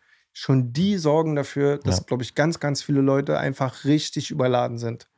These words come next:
Speaker 1: Richtig krass
Speaker 2: Vor allem
Speaker 1: überladen.
Speaker 2: überleg dir mal, ne? Ich mein, äh, Thema Energiekosten und so, ne?
Speaker 1: Ja.
Speaker 2: Was jetzt irgendwie auch anstand. Dann hast du wirklich Kinder, dann hast
Speaker 1: Ja.
Speaker 2: du einen Job, dann brauchst du noch einen Job und dann musst du jetzt vielleicht noch einen Job holen, damit du dir
Speaker 1: Ja.
Speaker 2: die scheiß Bude leisten kannst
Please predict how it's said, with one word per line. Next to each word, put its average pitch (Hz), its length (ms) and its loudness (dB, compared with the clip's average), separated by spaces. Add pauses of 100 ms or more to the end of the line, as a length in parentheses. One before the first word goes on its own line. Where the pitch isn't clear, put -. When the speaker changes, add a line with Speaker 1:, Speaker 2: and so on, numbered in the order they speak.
(400)
Speaker 1:
Richtig 151 400 -2
krass 127 200 -4
Speaker 2:
Vor - 140 -10
allem 117 100 2
Speaker 1:
überladen. 117 200 0
Speaker 2:
überleg 101 260 -2
dir 113 100 -2
mal, 95 160 0
ne? 107 300 0
Ich - 120 -8
mein, 101 380 2
äh, 95 300 0 (440)
Thema 107 280 0
Energiekosten 110 840 -2
und 135 140 0
so, 139 180 0
ne? 131 280 2 (300)
Speaker 1:
Ja. 117 340 -4
Speaker 2:
Was 107 160 -4
jetzt 117 180 0
irgendwie 104 180 0
auch 123 140 -2
anstand. 131 440 -2 (300)
Dann 92 160 -4
hast - 180 -2
du 139 120 -2
wirklich 143 300 0
Kinder, 156 460 0 (380)
dann 101 160 0
hast 113 120 0
Speaker 1:
Ja. - 40 -16
Speaker 2:
du 107 80 -2
einen 101 80 2
Job, 131 280 2
dann 123 120 0
brauchst 104 260 -4
du 104 60 0
noch 110 140 2
einen 139 100 -2
Job 139 160 -2
und 104 80 0
dann 101 80 2
musst 104 220 0
du 113 40 4
jetzt 101 100 -4
vielleicht - 240 -4
noch 127 140 2
einen 135 80 -2
Job 107 240 0
holen, 117 120 2
damit 104 220 0
du - 40 -4
dir 98 100 2
Speaker 1:
Ja. 95 40 2
Speaker 2:
die 92 80 0
scheiß 92 240 -2
Bude 135 240 0
leisten 101 380 2
kannst 120 380 -2